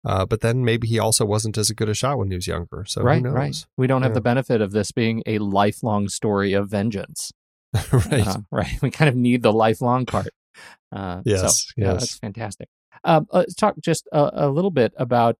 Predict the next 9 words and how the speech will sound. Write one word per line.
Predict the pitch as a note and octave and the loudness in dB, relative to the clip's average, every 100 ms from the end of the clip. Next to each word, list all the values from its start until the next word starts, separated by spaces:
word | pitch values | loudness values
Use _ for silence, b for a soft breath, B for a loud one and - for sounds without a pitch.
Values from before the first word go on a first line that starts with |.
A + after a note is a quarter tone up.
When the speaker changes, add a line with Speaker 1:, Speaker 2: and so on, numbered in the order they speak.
| - | -2
Speaker 2:
uh, | |
uh, | A#2+ A#2 B2 C3 C3+ - D3 C#3 C#3+ D3 D3+ D3+ | 0 2 2 0 -2 -4 -4 -2 0 0 -2 -2
Henry | D#3+ E3+ F#3+ | -2 0 0
Fonda, | F3 D#3+ G3+ - | 0 0 0 -2
can | - A#2+ | -4 -2
we? | D#3+ G3 _ _ _ _ _ _ _ _ _ _ _ _ - | -2 -4 _ _ _ _ _ _ _ _ _ _ _ _ 0
Speaker 1:
Oh, | A2+ A#2 A#2 A2+ | 2 4 6 4
Speaker 2:
I, | |
I | A#2+ | 4